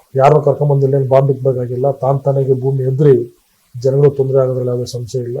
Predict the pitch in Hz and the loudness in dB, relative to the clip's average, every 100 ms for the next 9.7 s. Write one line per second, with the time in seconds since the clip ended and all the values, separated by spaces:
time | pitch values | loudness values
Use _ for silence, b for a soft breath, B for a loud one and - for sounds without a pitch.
0 | - - 131 135 123 165 156 147 135 143 | -12 -10 -6 -4 -4 -2 -2 -2 2 4
1 | 139 139 175 - _ _ _ _ - 123 | 4 2 -4 -12 _ _ _ _ -10 -2
2 | 139 143 147 143 139 135 135 143 139 113 | -2 0 0 0 0 0 0 2 2 2
3 | 127 135 156 156 151 156 175 170 - _ | 0 2 4 2 2 2 2 0 -10 _
4 | _ _ _ _ - 139 135 143 139 143 | _ _ _ _ -4 0 2 4 4 4
5 | 143 135 123 143 139 131 127 - 143 - | 4 4 4 2 0 -2 -2 0 -2 2
6 | 156 139 147 135 127 135 143 123 131 143 | 2 4 2 2 0 -2 -2 -2 0 2
7 | 143 135 156 - _ _ _ _ 123 151 | 4 4 2 -2 _ _ _ _ 4 6
8 | 151 143 143 139 131 131 131 135 - 131 | 6 4 6 6 6 4 2 0 2 4
9 | 143 131 - 143 147 139 - | 4 0 -2 2 4 2 0